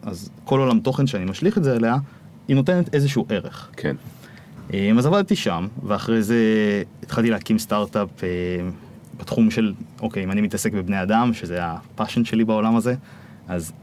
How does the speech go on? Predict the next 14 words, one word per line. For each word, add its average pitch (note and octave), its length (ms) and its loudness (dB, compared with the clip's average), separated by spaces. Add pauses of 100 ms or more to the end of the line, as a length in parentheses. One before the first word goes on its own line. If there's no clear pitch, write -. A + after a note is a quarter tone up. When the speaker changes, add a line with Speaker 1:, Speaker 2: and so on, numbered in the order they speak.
(100)
Speaker 1:
איך C3 160 2
עוזרים A2 360 4
לאנשים F#2 380 0
בתחילת F#2+ 420 -4
הדרך A2 520 -2 (640)
לקבל G#2 520 0
את - 80 -8
שני A#2 140 0
הדברים G#2 280 0
שהם G#2 140 0
צריכים? G#2+ 360 -4 (520)
אחד G#2+ 300 0
זה F#2+ 180 -2
הנחיה, F#2 520 -4